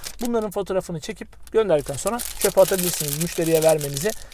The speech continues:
kesinlikle gerek yok. Zaten müşteriye verilmesini de istemiyorlar. Belki fiyatlarda bir farklılık vardır. Nasıl ilerliyor bu sistem bilmiyorum. Ancak müşteriye verilmiyor. Şimdi ben ilk müşteriye doğru gideceğim. Burada farklı bir şeyle karşılaşacağız.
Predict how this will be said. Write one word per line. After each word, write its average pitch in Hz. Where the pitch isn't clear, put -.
kesinlikle 180
gerek 170
yok. 202
Zaten 170
müşteriye 165
verilmesini 143
de 190
istemiyorlar. 147
Belki 147
fiyatlarda 156
bir 147
farklılık 139
vardır. 139
Nasıl 160
ilerliyor 135
bu 131
sistem 196
bilmiyorum. 165
Ancak 151
müşteriye 185
verilmiyor. 151
Şimdi 254
ben 240
ilk -
müşteriye 240
doğru 233
gideceğim. 233
Burada 247
farklı 226
bir 262
şeyle 165
karşılaşacağız. 156